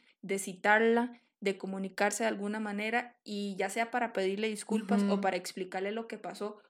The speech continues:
Speaker 1: usted no sabe cómo le ayuda.
Speaker 2: Ujú.
Speaker 1: Entonces, a Antonio le costó mucho tiempo, pero Antonio lo hizo.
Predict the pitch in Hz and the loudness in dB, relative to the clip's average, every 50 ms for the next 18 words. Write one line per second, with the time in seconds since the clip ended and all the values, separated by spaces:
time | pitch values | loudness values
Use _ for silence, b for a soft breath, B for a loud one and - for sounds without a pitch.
0 | b _ - 214 196 - - 220 208 208 220 226 - 214 208 208 208 208 - 196 | b _ -8 -8 -8 0 2 2 2 2 0 -2 -2 -2 -2 -4 -4 -4 -6 -4
1 | 190 190 190 196 180 175 202 208 185 - 202 196 190 190 190 202 202 b b b | -4 -2 -2 -2 2 4 4 4 4 4 2 2 2 0 -2 -4 -8 b b b
2 | b b b _ - 233 226 - 208 202 - - _ _ _ _ - 214 208 208 | b b b _ 2 2 2 2 -2 -6 -8 -12 _ _ _ _ 2 2 4 2
3 | 202 202 214 220 240 262 277 277 269 277 226 226 - 233 233 240 247 240 247 240 | 2 2 2 2 4 4 4 2 2 0 -2 -2 0 2 2 2 2 2 0 0
4 | - 277 277 277 262 247 247 - 208 - - _ _ _ _ _ 220 220 214 202 | 4 4 4 4 4 2 -2 -6 -10 -10 -14 _ _ _ _ _ 4 4 4 4
5 | 196 196 202 196 196 202 208 208 196 175 170 185 - - | 4 2 0 -2 0 -2 0 0 0 0 -2 -4 -8 -10